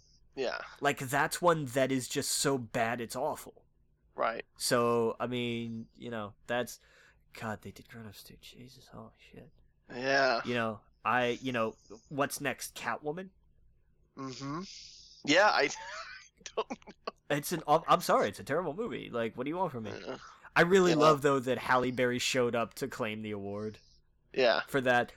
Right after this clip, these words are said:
Speaker 2: Like, that to me was just, was such great
Speaker 1: Perfect.
Speaker 2: sportsmanship.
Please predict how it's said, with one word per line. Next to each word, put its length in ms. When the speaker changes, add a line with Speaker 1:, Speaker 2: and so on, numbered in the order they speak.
Speaker 2:
Like, 280
that 280
to 80
me 220
was 240
just, 400
was 400
such 360
great 220
Speaker 1:
Perfect. 140
Speaker 2:
sportsmanship. 480